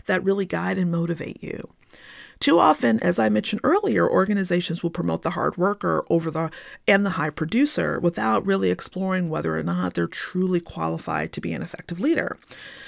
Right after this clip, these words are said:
But remember, people don't leave organizations, they leave shitty managers. And when that happens, the company is left with a dilemma about what to do with this great worker and high performer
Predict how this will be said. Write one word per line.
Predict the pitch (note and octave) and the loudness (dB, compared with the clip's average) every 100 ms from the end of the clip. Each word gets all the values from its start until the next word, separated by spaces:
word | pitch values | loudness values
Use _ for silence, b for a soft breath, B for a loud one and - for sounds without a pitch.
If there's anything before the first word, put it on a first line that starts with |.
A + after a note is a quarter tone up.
| B - | B 0
But | - | 4
remember, | E4+ A#4+ A#4+ | 4 6 6
people | - A4+ | 6 6
don't | B4+ G#4+ | 8 8
leave | A#3+ C4 A#3+ | 4 4 4
organizations, | G#3 F#3+ F3 E3 E4+ - - - F3+ | 4 2 2 2 2 2 -4 -2 2
they | - | 2
leave | C#4+ F4 F4 | 4 4 4
shitty | - A#3+ A#3 | 4 4 4
managers. | - F#3+ B2 - - - - B B B B | 2 0 0 0 -4 -4 -6 B B B B
And | G3 | 4
when | A3+ | 6
that | A#3+ D4+ | 6 4
happens, | C#4 C4+ D#4+ G3 F3 D#3 | 2 2 2 2 2 0
the | |
company | - - A#3 A3 | -2 0 0 0
is | F#3+ F3+ | 0 0
left | E3 E3+ | 0 0
with | E3 | -2
a | |
dilemma | D#3 F3+ C4 E4 G3 | 0 2 2 2 0
about | F#3 F#3+ F#3 | -2 0 0
what | F3+ F3 | 0 0
to | A3+ | 0
do | D4+ G#4 - F3 b b | 2 2 0 -4 b b
with | G3 | 2
this | G3+ G3+ D#3+ | 4 2 2
great | - D#3 F3 A#3 | -4 0 2 2
worker | F#3 G3 D4+ G#3+ F3 | 2 2 2 2 2
and | E3+ | 2
high | F#3 G3 | 0 0
performer | F3 - B3+ F4 D3+ F3 | -2 0 0 2 2 2